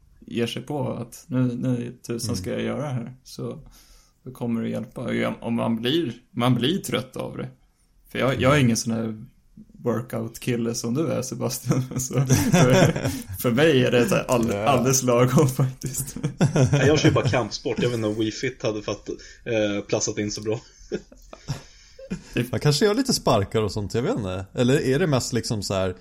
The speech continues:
Speaker 2: funktionella rörelser? Det är väl det som kanske själva plattan är
Speaker 1: Ja, alltså det
Speaker 2: liksom
Speaker 1: är,
Speaker 2: ämnad
Speaker 1: det är
Speaker 2: för.
Speaker 1: armhävningar, det är squats,
Speaker 2: Ja,
Speaker 1: squats på,
Speaker 2: men då så.
Speaker 1: på tårna. Eh,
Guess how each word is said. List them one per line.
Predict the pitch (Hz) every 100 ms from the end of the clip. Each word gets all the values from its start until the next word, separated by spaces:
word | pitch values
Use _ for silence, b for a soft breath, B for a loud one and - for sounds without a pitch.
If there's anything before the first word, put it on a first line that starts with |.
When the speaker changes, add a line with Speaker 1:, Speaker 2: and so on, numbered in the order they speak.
| -
Speaker 2:
funktionella | - 127 101 - - 113 107 104 101 98
rörelser? | 113 110 127 110 -
Det | 107
är | 110
väl | 123
det | 107 95
som | 110
kanske | 104 104 107 98 - 95 110
själva | 117 90
plattan | - 120 - - - 110 92
är | 87 82 80 b - -
Speaker 1:
Ja, | 78
alltså | 123 120 127
det | 120 123
Speaker 2:
liksom | 117
Speaker 1:
är, | 117
Speaker 2:
ämnad | 107 98 110 82
Speaker 1:
det | 117
är | 104
Speaker 2:
för. |
Speaker 1:
armhävningar, | 120 117 113 120 117 117 117 113 117 113
det | 120 120
är | 123 110 120
squats, | - - 123 117 117 - - - 220
Speaker 2:
Ja, | 233 87 -
Speaker 1:
squats | 135 131 127 -
på, | 117
Speaker 2:
men | 120
då | 107 110
så. | 117 107
Speaker 1:
på | 120 113 110 98 90 -
tårna. | 131 120 123 123 120 120 120 -
Eh, | - - 127 127 127 123 -